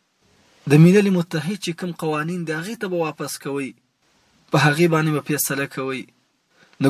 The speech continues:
ګوره، ډیموکراسي دا سراسر چې د قرآن او حدیث خلاف ده، دا سراسر د اسلام خلاف ده، ځکه دا ځان ته یو کفري مذهب دی.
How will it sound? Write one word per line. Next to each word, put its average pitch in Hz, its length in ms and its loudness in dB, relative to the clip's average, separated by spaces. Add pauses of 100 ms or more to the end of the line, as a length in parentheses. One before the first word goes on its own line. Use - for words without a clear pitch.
ګوره، 233 320 6
ډیموکراسي 202 760 -4 (920)
دا 196 260 4 (680)
سراسر 196 600 2
چې - 140 -6 (160)
د 175 60 0 (100)
قرآن 185 240 -4
او 180 80 -4
حدیث 160 300 -8
خلاف 160 500 -10
ده، 143 160 -8 (920)
دا 180 160 4
سراسر 214 520 0
د 202 100 -8 (140)
اسلام 220 400 -8
خلاف 175 420 -6 (120)
ده، 139 100 -6 (840)
ځکه 190 240 0
دا 185 180 4
ځان 202 340 -2
ته 220 80 -10
یو 180 140 0
کفري 185 400 -12
مذهب 156 440 -6 (100)
دی. 147 140 -8